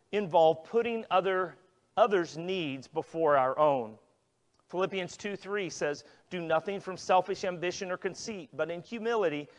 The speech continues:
count others more significant than yourself." And First Corinthians thirteen really gives us a radical description of what love is. And I say it's radical because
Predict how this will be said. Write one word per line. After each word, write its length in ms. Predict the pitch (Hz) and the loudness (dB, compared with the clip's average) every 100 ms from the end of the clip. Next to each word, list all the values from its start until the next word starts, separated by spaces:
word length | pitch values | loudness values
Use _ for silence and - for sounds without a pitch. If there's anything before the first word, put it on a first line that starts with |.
| _ | _
count 280 | - 196 208 | -4 0 4
others 400 | 196 185 156 139 | 6 6 4 -2
more 160 | 151 151 | -2 -2
significant 800 | - 160 170 160 139 135 123 - | -2 -6 -4 -6 -6 -8 -8 -8
than 180 | 131 120 | -8 -6
yourself." 540 | 131 - 180 139 123 - _ _ _ _ _ _ _ - | -10 -4 0 0 -2 -10 _ _ _ _ _ _ _ -2
And 260 | 160 160 | 0 0
First 300 | - 196 - | -2 -2 -4
Corinthians 800 | - 185 196 - 170 156 147 - - _ | -8 -6 -4 -4 -6 -6 -8 -16 -20 _
thirteen 640 | 226 226 - 160 147 143 | -2 -2 -6 -8 -6 -6
really 260 | 156 233 202 | 0 2 2
gives 320 | 143 170 147 | 0 -2 0
us 320 | 170 151 - - - _ | 2 2 -2 -14 -20 _
a 100 | 190 | 0
radical 840 | 196 170 202 233 247 220 208 185 - _ - | 0 2 0 2 0 2 2 0 -4 _ -10
description 720 | 202 - - - - 190 160 | -8 -8 -4 -4 -2 -2 0
of 160 | 170 165 | -2 2
what 220 | 202 156 | 4 4
love 320 | 147 139 139 | 2 2 2
is. 480 | 180 127 123 - _ _ _ - | -2 -2 -8 -18 _ _ _ -6
And 100 | 180 | -2
I 80 | 190 | -2
say 220 | - 285 | 0 2
it's 180 | 240 208 | 2 2
radical 500 | 233 233 240 196 196 | 2 4 2 4 2
because 520 | 190 - 185 170 - | 0 2 2 2 -2